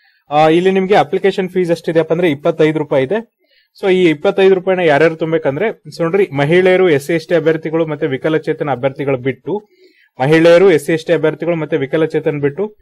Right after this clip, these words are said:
ಎಲ್ಲರೂ ಕೂಡ ಏನಪ್ಪ ಅಂದ್ರೆ application fees ಆದಂತ ಇಪ್ಪತ್ತೈದು ರೂಪಾಯಿನ ನೀವು ತುಂಬಬೇಕಾಗತ್ತೆ. ಇವುಗಳನ್ನ ನೀವೇನಪ್ಪ ಅಂದ್ರೆ online ಆದ್ರೂ payment ಮಾಡ್ಬೋದು, offline ಆದ್ರೂ ಮಾಡ್ಬೋದು. Online ಮಾಡ್ತೀನಿ ಅಂದ್ರೆ net banking ಅಥವಾ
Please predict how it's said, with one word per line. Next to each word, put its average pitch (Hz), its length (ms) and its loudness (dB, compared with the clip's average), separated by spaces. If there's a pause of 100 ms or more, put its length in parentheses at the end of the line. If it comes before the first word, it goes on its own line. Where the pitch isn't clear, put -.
(320)
ಎಲ್ಲರೂ 190 280 4
ಕೂಡ 196 160 2
ಏನಪ್ಪ 175 260 0
ಅಂದ್ರೆ 175 140 -2
application 165 520 -4
fees 156 200 -6
ಆದಂತ 151 240 -2
ಇಪ್ಪತ್ತೈದು 160 520 -2
ರೂಪಾಯಿನ 143 260 -6
ನೀವು 151 240 -6
ತುಂಬಬೇಕಾಗತ್ತೆ. 117 880 -8 (600)
ಇವುಗಳನ್ನ 180 380 2
ನೀವೇನಪ್ಪ 170 440 -2
ಅಂದ್ರೆ 170 140 0
online 156 340 2
ಆದ್ರೂ 170 200 2
payment 160 360 0
ಮಾಡ್ಬೋದು, 160 340 0
offline 151 340 -2
ಆದ್ರೂ 147 200 -2
ಮಾಡ್ಬೋದು. 147 360 -4
Online 165 380 0
ಮಾಡ್ತೀನಿ 160 340 -4
ಅಂದ್ರೆ 170 200 -4
net 143 200 -4
banking 156 460 -4
ಅಥವಾ 170 240 -4